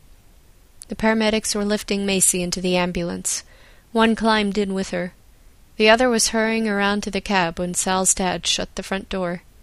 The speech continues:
cutting off her view. The living room window filled with red and blue light like the lights of a carnival fairway. The ambulance pulled away, followed by her parents' car, leaving darkness behind.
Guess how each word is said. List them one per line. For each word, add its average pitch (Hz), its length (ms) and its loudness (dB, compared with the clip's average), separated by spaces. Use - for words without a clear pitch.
cutting 190 300 2
off 175 200 -4
her 190 100 -6
view. 185 380 -4
The 208 100 -2
living 233 360 0
room 220 220 0
window 175 300 -2
filled 190 320 -4
with 185 160 -8
red 185 320 0
and 175 160 -6
blue 190 220 0
light 180 300 0
like 185 200 -6
the 190 100 -2
lights 185 380 0
of 190 100 -6
a 185 40 -2
carnival 190 420 -2
fairway. 180 540 -4
The 208 120 2
ambulance 180 540 0
pulled 202 240 -4
away, 175 400 0
followed 202 380 4
by 196 160 2
her 202 100 -2
parents' 190 400 -2
car, 196 420 -2
leaving 180 280 -4
darkness 180 460 -2
behind. 180 480 -4